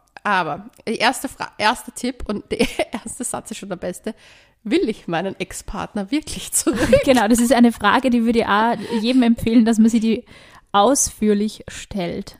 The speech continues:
Speaker 2: Will ich den oder die Ex wirklich wieder zurück?
Speaker 1: Ich glaube, dass die meisten einfach nur fucking Angst haben vom Alleinsein.
Speaker 2: Ja, ich wollte grad sagen, oder bin ich einfach nur einsam?
Speaker 1: Ja, also das Ding ist, es gibt ja gute Gründe, warum man Schluss gemacht hat und man sollte die genau sich eruieren,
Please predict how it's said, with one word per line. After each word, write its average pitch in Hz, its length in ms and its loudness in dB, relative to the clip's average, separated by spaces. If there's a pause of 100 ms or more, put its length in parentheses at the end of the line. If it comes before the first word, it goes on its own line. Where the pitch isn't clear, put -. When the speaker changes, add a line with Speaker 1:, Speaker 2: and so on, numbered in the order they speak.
(120)
Speaker 2:
Will 220 360 2
ich 240 220 -4
den 220 220 -2
oder 220 160 0
die 202 180 -4
Ex 190 300 -6
wirklich 208 520 -2
wieder 196 180 -6
zurück? 180 260 -10 (240)
Speaker 1:
Ich 349 120 -4
glaube, 214 240 0
dass 185 140 -4
die - 100 -10
meisten 156 300 -6
einfach 170 200 -8
nur 170 120 -6
fucking 302 440 -2
Angst 196 340 -6
haben 208 100 -6
vom 233 140 -6
Alleinsein. 214 500 0
Speaker 2:
Ja, 240 100 6
ich 240 60 6
wollte 214 160 -2
grad 185 160 -8
sagen, 175 220 -4
oder 196 120 -2
bin 214 180 4
ich 214 80 4
einfach 190 280 -4
nur 196 160 0
einsam? 190 540 -4 (280)
Speaker 1:
Ja, 180 500 -8
also 220 240 -2 (440)
das 233 200 -6
Ding 269 240 0
ist, 262 140 -2
es 226 120 -8
gibt - 180 -6
ja 226 80 -2
gute 220 340 -6
Gründe, 185 360 -4
warum 175 240 -4
man 160 120 -4
Schluss - 280 -12
gemacht 160 340 -8
hat 190 80 -4
und 185 120 -2
man 180 120 -2
sollte 185 280 -4
die 202 200 -8
genau 175 460 -2
sich 185 300 -10
eruieren, 180 600 -4